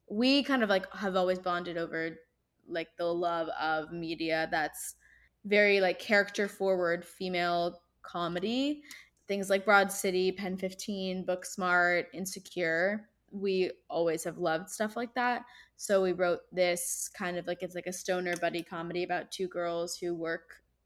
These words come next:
kind of dead-end jobs at the mall, and we both grew up in, like, mall culture. So, um, they are getting drug tested, but they have been smoking weed, so they go around the mall to try to find clean pee to pass the drug test.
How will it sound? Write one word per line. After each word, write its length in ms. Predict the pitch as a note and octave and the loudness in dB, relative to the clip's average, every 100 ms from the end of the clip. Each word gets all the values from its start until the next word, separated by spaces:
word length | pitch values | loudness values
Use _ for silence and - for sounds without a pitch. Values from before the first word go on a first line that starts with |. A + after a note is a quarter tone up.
| - | -12
kind 200 | - D#3+ | -6 -6
of 140 | E3+ | 0
dead-end 380 | F3+ E3+ E3 F3 | 0 2 0 0
jobs 280 | F3 E3 F3 | 0 0 -4
at 100 | - | -10
the 60 | |
mall, 640 | F3 E3+ D#3+ D#3+ F3+ G#3 - _ - | -8 -6 -4 0 0 -2 -8 _ -6
and 60 | |
we 40 | F3+ | -2
both 300 | F3 F3 - | 0 -2 -4
grew 160 | F#3+ | 0
up 180 | F3 F3 | 0 0
in, 80 | F3+ | -6
like, 200 | E3 - | -10 -6
mall 240 | F3+ E3+ | -2 -2
culture. 600 | - G#3 G#3+ C4 B3+ C#4+ C#4+ - - | -2 -6 -2 2 4 2 -2 -20 -18
So, 680 | - - G#3 F#3+ F#3 F#3 - - | -10 0 6 6 8 6 4 2
um, 360 | F#3 F3 E3+ E3 - | 4 6 4 0 -8
they 460 | F3+ F#3+ F3+ F3 F3 | 2 6 6 6 4
are 100 | F3+ | 4
getting 300 | F3+ F3 F#3 | 4 0 0
drug 280 | F#3 E3+ F3+ | 2 2 0
tested, 760 | F3 F3+ - F3+ E3+ E3 E3 - - - | -4 -4 -2 2 2 2 -2 -10 -10 0
but 420 | F3 E3+ D#3+ - _ _ _ | 2 2 0 -4 _ _ _
they 680 | - E3 D#3+ D#3 D#3 D#3+ E3 _ _ _ _ _ _ - | 0 2 2 0 -2 -4 -8 _ _ _ _ _ _ -10
have 200 | G3+ F#3 | -6 -4
been 140 | E3+ | -4
smoking 380 | E3 E3 E3+ D#3 | -6 -8 -6 -8
weed, 280 | D#3+ D#3+ E3+ | -6 -6 -6
so 120 | - | -6
they 120 | D#3+ | -6
go 160 | E3 E3 | -4 -2
around 220 | E3 D#3+ | -2 -2
the 60 | D#3+ | -6
mall 220 | D#3+ D#3+ | -6 -6
to 80 | E3+ | -8
try 180 | F#3+ E3 | -4 -2
to 60 | |
find 280 | E3 D#3+ E3 | -2 -4 -6
clean 260 | - D#3 E3 | -10 -10 -10
pee 380 | - - G3 A3+ | -8 -6 -4 -6
to 100 | - | -6
pass 240 | G3 F3 - | -6 -6 -8
the 60 | |
drug 240 | - G2+ - | -8 -8 -6
test. 520 | G#3+ A#3+ C4 - - | -4 -4 -4 -10 -18